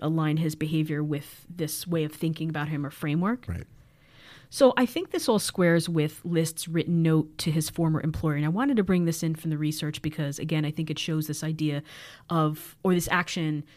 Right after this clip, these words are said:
Speaker 1: to garner sympathy. So he wrote this to his employer, quote, I'm sorry that it had to end this way. "But with so little income, I just couldn't go on keeping the family together, and I didn't want them to experience poverty," end quote.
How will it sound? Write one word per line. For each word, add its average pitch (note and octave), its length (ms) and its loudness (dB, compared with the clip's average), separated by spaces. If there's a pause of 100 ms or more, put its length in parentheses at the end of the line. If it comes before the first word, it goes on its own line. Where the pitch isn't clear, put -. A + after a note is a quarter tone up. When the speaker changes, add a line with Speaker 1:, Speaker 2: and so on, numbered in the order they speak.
(100)
Speaker 1:
to F3 180 -2
garner D#3+ 420 2
sympathy. D#3 640 -4 (160)
So G3+ 140 0
he A3 100 4
wrote C#4 220 4
this G#3 160 2
to - 80 0
his E3 80 0
employer, D#3 460 -2
quote, E3 480 2 (280)
I'm G3+ 140 4
sorry B3+ 400 4
that A3+ 160 4
it G3 80 0
had F3+ 240 0
to - 140 -2
end F3 200 2
this D#3+ 220 -2
way. D3+ 280 -6 (460)
"But F#3+ 100 4
with G3 200 6
so G#3 200 2
little C4+ 280 4
income, D#3+ 580 0
I F3+ 120 4
just F3 260 -2
couldn't A#3 300 2
go A3 180 0
on E3+ 180 2
keeping F#3 360 0
the F3+ 80 0
family D#3 340 0
together, D3+ 480 -4 (380)
and E3+ 120 2
I D#3+ 40 6
didn't A3 280 4
want G3+ 180 2
them F#3+ 140 0
to - 80 -2
experience D#3+ 600 2
poverty," D#3 460 -2
end D3 140 -2
quote. - 300 -8